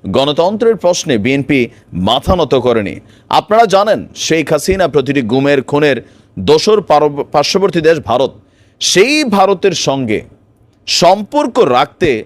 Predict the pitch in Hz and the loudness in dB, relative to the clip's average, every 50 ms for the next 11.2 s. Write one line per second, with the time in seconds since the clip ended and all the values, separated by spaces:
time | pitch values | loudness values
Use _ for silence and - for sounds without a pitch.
0 | - - - - 185 202 208 202 - 190 180 - 185 180 170 151 - 147 127 117 | -12 -12 -6 -2 0 0 0 0 0 -2 -2 -2 -2 -2 -2 0 0 -2 -2 -2
1 | - - _ _ _ _ _ - 143 143 143 156 156 143 - 143 123 - 139 135 | -4 -10 _ _ _ _ _ -2 0 0 2 2 0 0 0 -2 -2 -2 -2 -2
2 | - 185 190 226 156 135 123 120 120 117 123 120 - - - _ _ _ - 95 | 0 0 0 0 0 0 0 2 0 0 0 -2 -4 -6 -14 _ _ _ -10 -6
3 | 85 - 135 131 143 151 151 - 127 113 - - 123 127 123 127 123 127 127 131 | -2 0 0 2 2 2 2 0 0 -2 -2 -2 -2 -2 0 2 2 2 4 4
4 | 135 139 123 127 139 131 - - 151 156 160 165 170 175 180 180 - - - - | 2 2 2 0 -2 0 -2 -2 -2 0 2 4 4 4 2 2 -2 -8 -20 -20
5 | - - - - _ _ _ - 123 151 190 226 220 277 - - 127 98 92 139 | -20 -20 -20 -20 _ _ _ 0 2 4 6 6 4 4 2 0 -4 -2 0 0
6 | 151 165 175 160 139 156 151 131 143 131 - - 156 160 165 165 175 170 139 147 | 0 0 0 0 0 0 0 2 0 -2 -2 -2 0 0 2 2 2 0 2 0
7 | 156 160 - 196 160 139 131 147 156 165 - - 180 170 151 151 165 160 165 160 | 0 0 0 0 0 0 2 2 2 0 0 2 0 0 0 0 0 0 0 0
8 | 143 - _ _ _ _ _ _ _ _ _ _ _ _ _ - - _ 123 113 | -4 -10 _ _ _ _ _ _ _ _ _ _ _ _ _ -20 -14 _ -6 -2
9 | 95 139 135 147 - 180 185 185 190 180 180 175 175 180 175 143 143 143 - - | 0 0 0 2 2 2 2 4 4 4 4 4 4 4 4 2 2 0 -2 -2
10 | - 190 180 170 180 175 170 - - 135 135 127 - 180 - - 196 208 196 175 | -2 -2 0 0 0 -2 -2 -2 -2 -2 -2 -2 -2 -4 -2 -2 0 0 -2 0
11 | 165 170 165 165 | 0 2 2 2